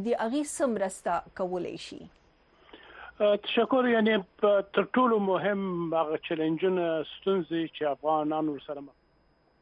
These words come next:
Speaker 2: آه، یو سیاسي دي او بل هم اقتصادي دي. سیاسي په دې معنی چې افغانستان تر اوسه پورې چا په رسمیت نه دی پیژندلی. افغانان په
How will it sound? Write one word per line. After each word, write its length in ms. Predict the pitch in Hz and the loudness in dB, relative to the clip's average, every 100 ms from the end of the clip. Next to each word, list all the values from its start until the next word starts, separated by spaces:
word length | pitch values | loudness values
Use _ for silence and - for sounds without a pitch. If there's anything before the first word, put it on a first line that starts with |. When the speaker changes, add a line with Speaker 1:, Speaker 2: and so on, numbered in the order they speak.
| _ _ _ _ _ _ _ _ _ _ | _ _ _ _ _ _ _ _ _ _
Speaker 2:
آه، 400 | 196 196 190 190 185 165 | -10 -8 -6 -6 -8 -6
یو 200 | 180 175 - | -8 -8 -8
سیاسي 420 | 170 156 - 208 175 | -8 -8 -10 -14 -12
دي 100 | 190 185 | -10 -8
او 200 | 170 143 135 | -6 -6 -6
بل 240 | 160 151 151 | -6 -6 -8
هم 180 | 151 | -8
اقتصادي 640 | 151 - - - 135 151 175 | -10 -16 -20 -14 -10 -8 -10
دي. 100 | 113 107 - | -14 -18 -14
سیاسي 260 | 165 139 208 | -10 -8 -6
په 140 | 185 | -2
دې 140 | 180 208 220 | 0 0 0
معنی 240 | 208 202 196 - _ - - - - - | 0 -2 -8 -16 _ -20 -20 -20 -18 -6
چې 80 | 180 | -4
افغانستان 580 | 160 165 165 - 190 175 | -2 -2 -2 -2 -4 -4
تر 100 | 160 175 | -4 -4
اوسه 180 | - 175 | -4 -8
پورې 180 | 165 170 156 | -6 -6 -4
چا 80 | 160 156 | -6 -4
په 60 | 147 | -4
رسمیت 400 | 139 - 160 143 160 | -6 -6 -6 -4 -2
نه 40 | |
دی 80 | 190 185 | -2 -2
پیژندلی. 580 | 175 165 170 175 180 226 - _ _ _ - - - - - 143 | -4 -2 -2 -2 -4 -6 -10 _ _ _ -20 -20 -20 -18 -6 -4
افغانان 420 | 135 139 151 | -2 0 0
په 40 | 156 | 0